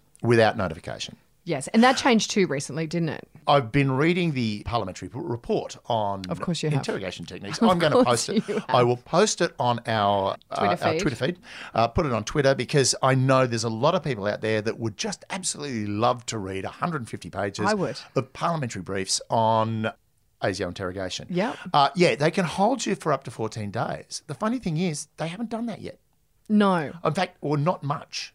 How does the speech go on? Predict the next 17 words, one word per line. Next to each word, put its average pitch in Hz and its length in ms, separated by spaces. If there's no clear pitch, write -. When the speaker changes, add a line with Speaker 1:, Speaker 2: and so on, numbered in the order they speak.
Speaker 1:
Maybe 139 300
once. 107 540
But 123 140
they 135 140
don't, 123 380
<laughs> - 340
funnily 220 320
enough, 139 220
some 160 220
of 175 80
the 120 180
stats, - 420
and 131 100
I'll 151 60
give 196 160
you 123 100
one. 113 200